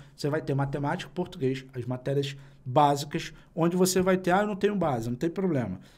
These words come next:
Você vai ter um curso de matemática básica, tá bom? Depois você vai ter o curso de matemática completo pra Petrobras,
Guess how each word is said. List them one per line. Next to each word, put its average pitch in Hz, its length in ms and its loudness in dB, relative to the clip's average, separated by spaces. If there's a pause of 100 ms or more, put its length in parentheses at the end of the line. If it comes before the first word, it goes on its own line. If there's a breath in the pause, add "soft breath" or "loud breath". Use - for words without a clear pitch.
Você - 100 -6
vai 139 100 2
ter 139 120 0
um 165 140 0
curso 202 380 -2
de 196 80 -2
matemática 151 540 -4
básica, 104 340 -8 (200)
tá 120 100 -6
bom? 160 320 2 (340 loud breath)
Depois 180 380 8
você 190 220 2
vai 202 120 2
ter 190 120 0
o 160 40 2
curso 190 260 2
de 196 60 -2
matemática 180 540 0
completo 208 640 -2
pra 139 120 -4
Petrobras, 113 800 -8